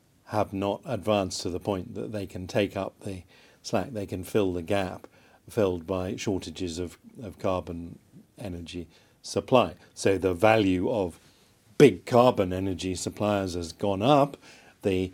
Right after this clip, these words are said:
attention paid to renewables, uh, businesses has consequently gone down a bit. That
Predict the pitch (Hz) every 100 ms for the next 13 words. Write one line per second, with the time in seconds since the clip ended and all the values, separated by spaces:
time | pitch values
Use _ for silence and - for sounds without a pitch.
0 | - 98 - 110 101 - 92 101 98 92
1 | 82 95 87 - - _ 98 101 135 120
2 | 92 87 87 - - - - 220 226 127
3 | 104 123 120 110 113 123 117 - - _
4 | 143 127 - - _ _ _ _ _ _
5 | _ - - 107 - 104 104 113 262 262
6 | 117 120 107 110 110 90 85 95 120 113
7 | -